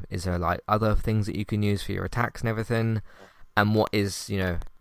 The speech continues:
what is this game? Um, I'm gonna be very, 'cause Starfield is probably gonna be the highlight here, I, I, I would imagine, obviously, as the game's supposed to be coming out in, in November. So this is their big chance to really show that game off. Um,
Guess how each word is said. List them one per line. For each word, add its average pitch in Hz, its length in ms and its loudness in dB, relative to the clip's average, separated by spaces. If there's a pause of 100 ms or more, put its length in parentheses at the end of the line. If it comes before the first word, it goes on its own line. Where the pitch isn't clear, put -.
what - 160 4
is 98 160 2
this 92 180 -2
game? 90 380 -2 (760)
Um, 95 480 4 (760)
I'm 110 160 8
gonna 107 160 4
be 104 100 2
very, 104 240 2
'cause 113 300 0
Starfield 156 560 4
is 117 100 0
probably 123 800 4
gonna 110 240 2
be 101 280 0
the 95 120 0
highlight 92 400 0
here, 92 160 0
I, 92 100 4
I, 92 200 2
I 95 180 -2
would 95 140 0
imagine, 92 380 0
obviously, 90 280 -4
as 90 80 -6
the 90 80 -8
game's 92 240 -2
supposed 95 220 0
to - 40 -10
be - 80 -4
coming 92 300 -2
out 90 160 -2
in, 92 280 0
in 95 120 -4
November. 113 480 6 (560)
So 123 100 0
this 135 160 4
is 151 80 2
their 139 160 8
big 120 340 6
chance 107 320 4
to 110 120 -2
really 104 380 4
show 101 220 2
that 95 200 0
game 95 240 2
off. - 400 -2 (260)
Um, 95 600 2